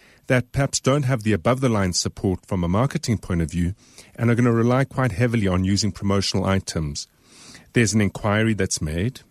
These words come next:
Jeremy has to come up with a concept in a proposal.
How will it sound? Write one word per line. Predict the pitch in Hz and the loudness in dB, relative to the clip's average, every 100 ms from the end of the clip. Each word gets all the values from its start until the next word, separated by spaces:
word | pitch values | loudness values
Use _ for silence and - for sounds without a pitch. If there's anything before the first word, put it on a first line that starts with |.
| _ | _
Jeremy | - 90 95 101 | -4 0 0 0
has | 87 | -2
to | - | -6
come | - 95 | -2 -2
up | 95 | -2
with | - | -4
a | - | -4
concept | - 90 - 143 151 - - | -2 -2 0 0 -2 -8 -2
in | 113 | 0
a | |
proposal. | 123 92 - 90 85 - 123 | 0 -4 -2 -2 0 0 -2